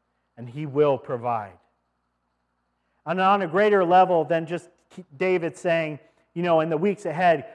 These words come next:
God will provide this food," he is also pointing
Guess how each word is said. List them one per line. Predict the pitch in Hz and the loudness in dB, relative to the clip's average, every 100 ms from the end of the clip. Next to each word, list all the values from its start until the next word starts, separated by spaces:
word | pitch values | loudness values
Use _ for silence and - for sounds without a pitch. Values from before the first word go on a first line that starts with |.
| _ | _
God | 175 165 156 | 4 6 6
will | 156 | 2
provide | 151 160 147 143 139 | -2 -2 2 2 0
this | 131 - | -8 -14
food," | - 156 151 117 - _ | -10 -4 -4 -4 -12 _
he | - 185 | -6 0
is | 202 | 8
also | 202 214 180 | 8 8 2
pointing | - 196 180 | -4 -6 -6